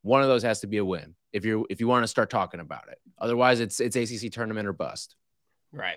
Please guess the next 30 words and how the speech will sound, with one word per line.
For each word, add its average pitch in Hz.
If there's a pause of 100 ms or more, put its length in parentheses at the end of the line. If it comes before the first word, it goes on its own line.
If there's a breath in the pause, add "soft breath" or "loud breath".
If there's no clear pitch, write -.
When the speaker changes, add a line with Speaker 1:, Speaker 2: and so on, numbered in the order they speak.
Speaker 2:
Put 180
it 143
this 143
way, 120
Jim 131
Boeheim, 120
seven 147
wins 139
away 117
right 123
now 127
from 117
getting 117
to 113
a -
thousand 110
for 120
the 101
second 110
time. 113 (500)
I 131
think 147
you 139
gotta 131
hit 120
that 107
in 92
the 92
regular 95
season. -